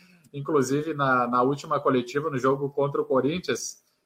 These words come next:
ele usou essas palavras, disse que tava babando pela volta do jogador, porque é da sua confiança,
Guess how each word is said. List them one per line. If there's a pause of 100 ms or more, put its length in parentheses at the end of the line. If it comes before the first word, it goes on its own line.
ele
usou
essas
palavras,
disse
que
tava
babando
pela
volta
do
jogador,
porque
é
da
sua
confiança,